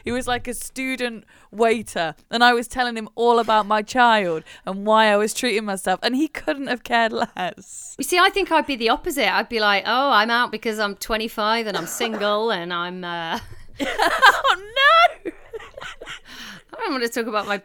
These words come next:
Speaker 1: did
Speaker 2: baby.
Speaker 1: you
Speaker 2: We've
Speaker 1: wear?
Speaker 2: been
Speaker 1: Like
Speaker 2: about
Speaker 1: a
Speaker 2: that
Speaker 1: really
Speaker 2: five months. Oh, I wore
Speaker 1: Did
Speaker 2: my
Speaker 1: you wear a really tiny dress?
Speaker 2: Jenny, I got the faux leather leggings out. Trendy leather leggings.
Speaker 1: Oh, slap your thighs and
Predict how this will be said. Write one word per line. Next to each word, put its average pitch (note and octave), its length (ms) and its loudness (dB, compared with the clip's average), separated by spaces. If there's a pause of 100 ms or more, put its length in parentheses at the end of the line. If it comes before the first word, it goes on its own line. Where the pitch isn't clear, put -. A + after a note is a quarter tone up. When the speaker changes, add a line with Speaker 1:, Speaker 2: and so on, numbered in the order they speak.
(120)
Speaker 1:
did C#4 120 2
Speaker 2:
baby. C#4+ 60 -2
Speaker 1:
you D4+ 120 0
Speaker 2:
We've D4 80 -2
Speaker 1:
wear? D4+ 220 8
Speaker 2:
been C#4 40 4
Speaker 1:
Like B3+ 160 6
Speaker 2:
about A#3 120 -2
Speaker 1:
a G#3+ 40 -4
Speaker 2:
that C#4+ 80 -2
Speaker 1:
really A#3 320 4
Speaker 2:
five - 80 -16
months. D4 280 -8 (720)
Oh, G4 140 10
I F4 100 12
wore G#4 140 8
Speaker 1:
Did G4+ 40 6
Speaker 2:
my G4 100 10
Speaker 1:
you C#4+ 40 4
wear B3+ 160 8
a - 20 -2
really A#3+ 260 4
tiny A#3+ 480 2
dress? G#3+ 460 0
Speaker 2:
Jenny, D4+ 720 4 (220)
I A#3+ 80 2
got C4 200 -2
the A#3 80 -6
faux C#4+ 340 2
leather D4 240 8
leggings G#3 460 2
out. F3+ 580 -2 (320)
Trendy C#4+ 400 0
leather C#4+ 260 0
leggings. B3+ 260 2
Speaker 1:
Oh, D#4 560 4 (840)
slap - 540 4
your C#4+ 180 -2
thighs G#3 760 8
and G#3+ 140 -4